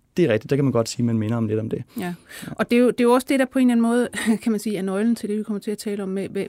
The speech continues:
Speaker 2: hvad er det så for en tilstand, man i det hele taget kommer i,
Speaker 1: Mhm.
Speaker 2: når man hele tiden er i denne, hvad skal man sige, hormonundertrykkende, øh, hvad det hedder, tilstand. Men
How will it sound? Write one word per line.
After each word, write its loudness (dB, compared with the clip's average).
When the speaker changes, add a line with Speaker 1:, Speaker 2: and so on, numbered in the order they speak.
Speaker 2:
hvad -4
er 0
det -6
så -8
for -8
en -6
tilstand, -8
man -4
i -6
det -8
hele -8
taget -12
kommer -8
i, -8
Speaker 1:
Mhm. 2
Speaker 2:
når 0
man 0
hele -2
tiden -2
er 2
i 6
denne, 6
hvad -8
skal 0
man 0
sige, -4
hormonundertrykkende, -2
øh, -4
hvad -14
det -8
hedder, -8
tilstand. -10
Men 6